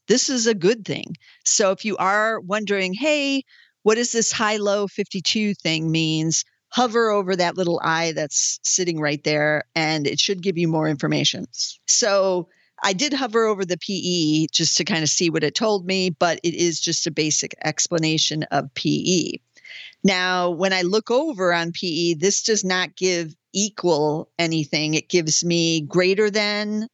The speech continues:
equal, or less than equal. So I'm either gonna get, you know, fifteen itself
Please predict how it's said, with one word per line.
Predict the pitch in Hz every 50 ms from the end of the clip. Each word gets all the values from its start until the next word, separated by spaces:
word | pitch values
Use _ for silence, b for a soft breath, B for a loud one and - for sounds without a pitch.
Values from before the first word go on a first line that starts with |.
| _ _ _ - -
equal, | 202 185 165 - - 175 165 165 160 160 160 160 - _ _ _ _ _ _ _ -
or | 190 190 185 180 175
less | 170 165 170 170 - - -
than | 165 151 143
equal. | 147 139 - - - - 104 - 165 - _ -
So | - - - - 202 185 175 175 175 170 170 160 156 156 151 156 147 _ _ -
I'm | 165 165 170
either | 175 170 170 175
gonna | 165 165 160 156
get, | 147 156 156 156 156 151 - _ _
you | - 175 165
know, | 151 151 151 151 143 _ B B B B B B B B B B B _
fifteen | - - - 269 262 247 - - - - 294 247 240 240 240 240 240 - -
itself | 202 185 - - - - 214 214 220 220 226 220 - -